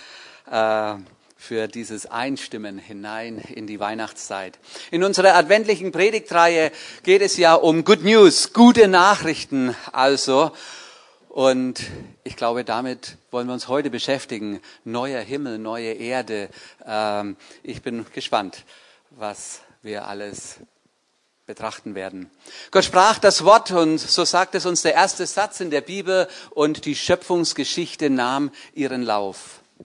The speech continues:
Gott war das Wort, so sagt es uns der erste Satz im Johannesevangelium und die neue Schöpfung nimmt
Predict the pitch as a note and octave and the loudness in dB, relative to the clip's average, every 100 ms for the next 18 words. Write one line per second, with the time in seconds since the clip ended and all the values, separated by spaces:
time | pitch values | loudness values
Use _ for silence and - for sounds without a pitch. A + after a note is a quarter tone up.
0 | _ _ _ _ _ _ _ _ C3 C#3 | _ _ _ _ _ _ _ _ -6 -6
1 | - G#2 - - A2 A#2 C3+ B2+ - B2+ | -6 -18 -20 -6 0 2 2 0 -2 2
2 | C3+ C#3+ - - - - C3 - C3+ C#3 | 2 2 0 -14 -12 -4 -2 0 0 -2
3 | - C3 - C3 B2+ A#2+ A#2+ A2+ A2+ D3 | -4 -6 -4 -4 -4 -4 -4 -2 0 0
4 | C#3+ C#3+ B2 - D3+ - - - C3+ B2 | 0 -4 -4 -4 -4 -6 -12 -8 -4 -2
5 | A#2+ A#2+ - - - - F2 - C3+ D#3+ | -4 -6 -12 -20 -20 -8 -6 -4 -2 -2
6 | D#3 B2+ B2+ B2 A#2 A#2+ A#2 A2+ A2+ A2+ | -2 -2 -2 -4 -4 -6 -6 -6 -6 -8
7 | - - - B2+ - C#3+ C3 C3+ D#3+ C#3 | -14 -16 -14 -12 -8 -6 -4 -6 -6 -8
8 | - _ - - E3 - - G#2 G2+ F#2 | -12 _ -12 -8 -10 -10 -8 -6 -8 -14
9 | - _ A2+ A2 A2+ A2+ - | -20 _ -12 -10 -10 -10 -14